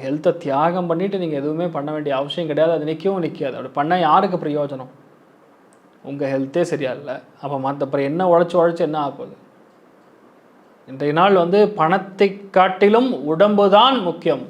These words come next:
ஆரோக்கியம் தான் முக்கியம்ங்கிற ஒரு மனநிலை உருவாகக்கூடிய நாளாக மாறட்டும் இன்றைய நாள். இது ஏன் நான் மகரத்துக்கு சொல்றேன்னா, மகர ராசி நண்பர்கள் பொதுவாகவே சனியுடைய ஆதிக்கம்னால வேலை, வேலை, வேலைன்னு பயங்கர கான்சன்ட்ரேஷனோட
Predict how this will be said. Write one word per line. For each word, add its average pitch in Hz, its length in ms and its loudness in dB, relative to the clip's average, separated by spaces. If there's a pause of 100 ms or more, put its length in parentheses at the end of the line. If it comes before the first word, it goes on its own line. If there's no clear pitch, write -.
(440)
ஆரோக்கியம் 190 560 4
தான் 226 240 4
முக்கியம்ங்கிற 170 500 0 (100)
ஒரு 135 120 -2 (500)
மனநிலை 214 420 6 (100)
உருவாகக்கூடிய 180 640 4
நாளாக 147 480 0
மாறட்டும் 135 460 -6
இன்றைய - 200 -18
நாள். - 140 -20 (1500)
இது 139 180 -6
ஏன் 196 140 4
நான் 151 120 -2
மகரத்துக்கு 185 460 2
சொல்றேன்னா, 160 240 -2 (100)
மகர 185 240 2
ராசி 175 300 4
நண்பர்கள் 156 280 -2 (120)
பொதுவாகவே 175 520 2 (100)
சனியுடைய 175 520 0
ஆதிக்கம்னால 156 640 -2 (100)
வேலை, 165 300 4 (100)
வேலை, 170 200 2 (100)
வேலைன்னு 170 340 2 (120)
பயங்கர 196 340 -8 (100)
கான்சன்ட்ரேஷனோட 175 640 -4